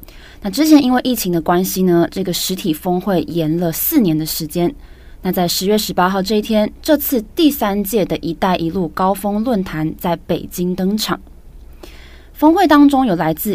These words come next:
一百三十多个国家的领袖或是代表出席，大部分都是来自东南亚、中东、非洲跟拉丁美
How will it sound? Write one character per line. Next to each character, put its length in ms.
一 80
百 240
三 240
十 140
多 140
个 120
国 240
家 200
的 100
领 240
袖 300
或 120
是 120
代 200
表 200
出 260
席， 340
大 140
部 120
分 220
都 120
是 180
来 120
自 140
东 240
南 200
亚、 220
中 300
东、 300
非 360
洲 400
跟 240
拉 120
丁 160
美 160